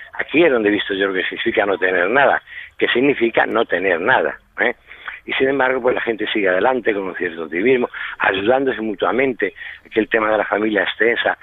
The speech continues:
Uno no tiene que comer, pues va a dar una vuelta y visita a este, visita a otro, le dan de comer, le ayudan, es decir, aunque sale de, no sé dónde sale, porque ellos tampoco tienen mucho.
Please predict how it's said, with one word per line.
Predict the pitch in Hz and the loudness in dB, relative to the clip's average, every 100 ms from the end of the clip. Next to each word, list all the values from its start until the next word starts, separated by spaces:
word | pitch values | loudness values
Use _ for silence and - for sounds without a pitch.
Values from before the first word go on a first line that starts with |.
| - - | -12 -6
Uno | 123 131 135 135 127 | 0 2 4 4 2
no | 127 123 | 0 -2
tiene | - 123 120 | 0 0 0
que | 104 117 | -2 -2
comer, | 123 139 135 - | 0 2 0 -2
pues | 104 92 | -4 0
va | 117 | 2
a | 120 | 2
dar | 117 | 2
una | 117 | 2
vuelta | 123 120 - 117 117 | 2 2 2 2 2
y | |
visita | 104 - 107 113 | 0 -6 0 2
a | 117 | 2
este, | - 110 | 0 -6
visita | 98 101 113 | -6 -4 0
a | 117 | 2
otro, | 117 - | 0 -2
le | 92 | -4
dan | 95 104 | -4 -4
de | 95 | -6
comer, | 110 127 120 - - - | -2 0 0 -2 -18 -10
le | - | -2
ayudan, | 98 117 123 107 104 | 0 4 4 2 2
es | |
decir, | - 123 - - - - - - | 0 -2 -4 -20 -20 -20 -12 -4
aunque | - 98 - 64 60 58 - - - - | -2 -2 -4 -4 -6 -8 -10 -10 -4 -2
sale | 73 85 101 | 0 2 2
de, | 85 82 76 | 0 -2 -2
no | 78 | -2
sé | - 90 | 0 0
dónde | 85 85 | -2 -4
sale, | - 151 | 0 0
porque | 87 87 | 0 -4
ellos | 82 | -4
tampoco | - 80 87 | -4 -6 -4
tienen | 82 90 107 | -4 -4 -2
mucho. | 151 - | -2 -4